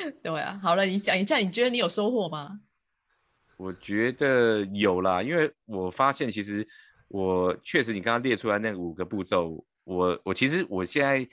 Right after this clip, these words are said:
Speaker 2: 随着人的年纪在增长，然后碰的事情越来越多，其实我会发现一点，就是确实当你有那些症头症状的时候，就要赶紧想办法做一些修正，不然的话就会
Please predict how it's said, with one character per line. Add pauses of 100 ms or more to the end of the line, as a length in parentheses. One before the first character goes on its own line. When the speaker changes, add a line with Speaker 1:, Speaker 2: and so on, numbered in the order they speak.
(260)
Speaker 2:
随
着
人
的
年
纪
在
增
长，
然
后
碰
的
事
情
越
来
越
多， (300)
其
实 (1080)
我
会
发
现
一
点，
就
是
确
实 (120)
当
你
有
那
些 (100)
症
头 (580)
症
状
的
时
候， (300)
就
要 (100)
赶
紧 (300)
想
办
法
做
一
些
修
正， (200)
不
然
的
话
就
会